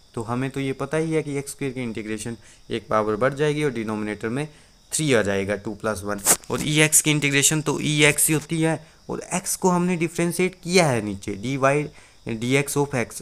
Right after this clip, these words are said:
तो डी वाई डी एक्स of x क्या होता है, वन होता है, इसलिए यहाँ पर डिनोमिनेटर में वन आ रहा है। अगर आपके पास होता है ई थ्री एक्स, तो डी वाई डी एक्स of थ्री एक्स होता है, यानी कि थ्री आ जाता है यहाँ पर। अगर यहाँ पर फ़ोर एक्स होता,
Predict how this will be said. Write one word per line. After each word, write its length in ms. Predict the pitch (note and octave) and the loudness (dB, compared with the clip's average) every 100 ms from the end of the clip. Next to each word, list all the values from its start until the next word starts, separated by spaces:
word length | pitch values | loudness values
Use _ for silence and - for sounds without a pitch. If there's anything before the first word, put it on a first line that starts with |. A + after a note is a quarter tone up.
| - | -12
तो 80 | - | -12
डी 180 | A2+ D3 | -4 -2
वाई 240 | D3+ D#3+ D3 | 0 0 0
डी 160 | C#3+ | 0
एक्स 240 | D3+ D3+ D3 | -2 -2 -4
of 160 | C#3+ | -4
x 240 | D3 D3 - | -4 -6 -4
क्या 120 | D#3+ | -2
होता 180 | B2 - | 0 -2
है, 200 | G2 F#2 - - - _ - | -6 -6 -10 -20 -20 _ -8
वन 220 | A2+ E3 F#3 | 2 4 4
होता 200 | F3 D#3 | 2 0
है, 120 | D3+ | 0
इसलिए 300 | C#3 C#3+ C#3+ | -2 -4 -2
यहाँ 300 | C3+ B2+ B2 | 0 0 0
पर 140 | - | -2
डिनोमिनेटर 560 | B2+ A#2+ A#2+ A#2 A2+ B2+ | -4 -2 -2 -2 -4 -4
में 120 | C#3+ | -4
वन 300 | B2+ A2 G2+ | 0 0 2
आ 100 | F#2+ | 0
रहा 120 | F#2 F#2 | -2 -4
है। 120 | F2+ - - - | -8 -16 -20 -6
अगर 220 | A#2+ C#3+ | -2 2
आपके 280 | D3 D3 - | 2 2 -2
पास 220 | D3 D3 | 0 0
होता 160 | C#3+ D3+ | 0 -4
है 140 | C3 - - | -6 -10 -6
ई 160 | C#3+ D3 C3 | -6 -4 -4
थ्री 180 | A#2 | 0
एक्स, 260 | G#2+ G2+ - - - - | 0 0 -8 -20 -20 -12
तो 60 | A#2+ | -10
डी 240 | A2+ D3 | -4 -2
वाई 240 | D3+ D#3 D3+ | 2 4 2
डी 180 | C#3 C#3 | 2 0
एक्स 240 | D3 - | 0 0
of 240 | D3+ D#3 - - - - | -2 -2 -8 -14 -18 -4
थ्री 160 | D#3+ | 2
एक्स 220 | D#3 B2+ A2+ | 2 2 -6
होता 180 | G2 | -4
है, 60 | A2+ | -2
यानी 220 | A#2+ C#3 | -2 -2
कि 100 | C3+ | -4
थ्री 260 | - D#3 D3+ | -6 0 2
आ 100 | G#2+ | 2
जाता 220 | G2+ G2+ | 0 -4
है 40 | |
यहाँ 120 | G2+ F#2+ | -4 -4
पर। 240 | G2 F#2 - - - | -6 -12 -20 -10 -2
अगर 140 | C3 | 0
यहाँ 200 | C#3+ D3 | 2 0
पर 120 | C#3+ | -4
फ़ोर 300 | C3+ C#3+ C#3+ | -2 -2 0
एक्स 200 | C#3+ - | 0 -2
होता, 320 | C3 - D#3 | -8 0 -2